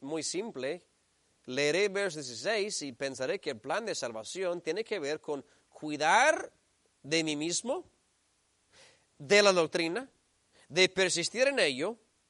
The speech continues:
y no solamente puedo salvarme a mí, sino a los que me oyen.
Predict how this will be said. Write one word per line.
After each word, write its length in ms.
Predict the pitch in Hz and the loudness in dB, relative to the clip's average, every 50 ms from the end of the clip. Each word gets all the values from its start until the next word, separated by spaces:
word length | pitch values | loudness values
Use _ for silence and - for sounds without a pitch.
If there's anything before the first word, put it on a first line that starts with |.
| _ _ _ _ _ _ - _ | _ _ _ _ _ _ -10 _
y 160 | 175 196 208 | 2 2 4
no 280 | 220 247 294 349 349 | 6 6 6 6 6
solamente 580 | - - 269 254 254 254 262 262 254 196 220 196 | 6 4 4 4 4 6 4 4 4 4 2 0
puedo 320 | 151 202 226 233 220 214 | 2 4 4 6 6 4
salvarme 640 | - - - 180 156 147 143 160 190 202 190 165 135 | 2 2 2 2 2 4 4 6 6 6 4 2 0
a 60 | 113 | -2
mí, 360 | 120 190 269 311 294 277 294 269 | -2 -2 -2 0 2 2 2 2
sino 220 | - 226 214 214 | 2 2 4 4
a 60 | 214 | 4
los 200 | 190 190 196 190 | 4 4 4 2
que 140 | - 196 185 | 0 -4 -4
me 120 | 190 202 | 0 4
oyen. 460 | 226 262 277 247 180 143 120 98 95 | 6 8 8 6 6 2 -4 -8 -10